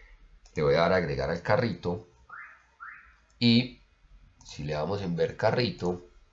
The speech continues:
ya el envío mío es gratuito. Así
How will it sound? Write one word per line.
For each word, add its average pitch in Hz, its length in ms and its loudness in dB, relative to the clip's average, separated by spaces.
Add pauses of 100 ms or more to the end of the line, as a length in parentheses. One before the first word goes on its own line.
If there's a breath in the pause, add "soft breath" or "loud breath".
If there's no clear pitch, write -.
(920)
ya 80 140 -2
el 82 60 -2
envío 92 280 0
mío 104 220 0
es 73 120 -6
gratuito. 78 540 -8 (3000 loud breath)
Así 113 580 4